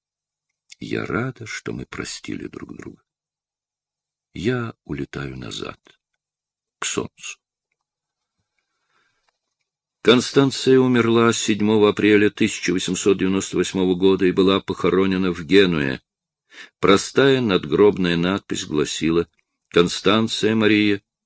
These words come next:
дочь королевского советника Ллойда". В феврале тысяча восемьсот девяносто девятого года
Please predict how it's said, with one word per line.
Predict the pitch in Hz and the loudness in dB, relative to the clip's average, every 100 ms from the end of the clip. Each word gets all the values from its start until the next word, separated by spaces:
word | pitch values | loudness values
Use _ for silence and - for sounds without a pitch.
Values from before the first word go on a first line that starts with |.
| _ _ | _ _
дочь | - 107 113 - | 6 8 8 2
королевского | - 87 87 92 - - 78 | 2 4 4 2 0 -4 -2
советника | - 73 92 92 95 - 87 | -2 0 2 0 -6 -4 0
Ллойда". | 90 87 85 90 76 65 65 _ _ _ _ _ _ _ _ _ _ _ _ _ _ | 2 2 4 4 2 -2 -8 _ _ _ _ _ _ _ _ _ _ _ _ _ _
В | - | -12
феврале | - 117 110 113 123 113 | 0 4 6 6 6 4
тысяча | 117 110 - 101 | 0 -2 0 0
восемьсот | 92 104 - 98 87 | 0 -2 2 2 2
девяносто | 87 85 - 85 | 0 -2 -2 -6
девятого | 67 71 80 104 - 104 | -2 2 2 2 -2 -4
года | 113 120 123 | -2 -4 -6